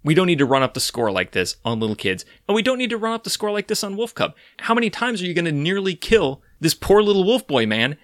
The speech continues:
in one fucking afternoon? Well, we're not done yet. If Ford's Furies pick a fight here, thinking, "Well, maybe these other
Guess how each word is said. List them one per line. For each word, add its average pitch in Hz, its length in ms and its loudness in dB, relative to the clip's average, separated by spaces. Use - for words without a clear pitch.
in 175 220 4
one 196 180 0
fucking 202 340 -2
afternoon? 196 600 -2
Well, 170 260 4
we're 175 80 0
not 190 200 0
done 165 180 0
yet. - 200 -6
If 123 140 0
Ford's 208 300 0
Furies 196 340 -6
pick - 180 -6
a 180 60 -8
fight 160 260 -2
here, 104 180 -4
thinking, 131 320 -10
"Well, 131 120 -6
maybe 196 300 -6
these 170 200 -12
other 156 340 -6